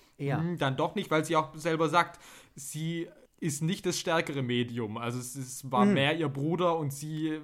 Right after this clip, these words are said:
Speaker 1: Ja.
Speaker 2: ist dem mehr gefolgt, der ja beispielsweise dann auch irgendwie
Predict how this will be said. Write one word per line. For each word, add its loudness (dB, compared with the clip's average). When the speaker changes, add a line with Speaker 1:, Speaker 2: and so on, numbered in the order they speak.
Speaker 1:
Ja. -6
Speaker 2:
ist -6
dem 0
mehr 2
gefolgt, -2
der 0
ja 2
beispielsweise 0
dann 0
auch 0
irgendwie -4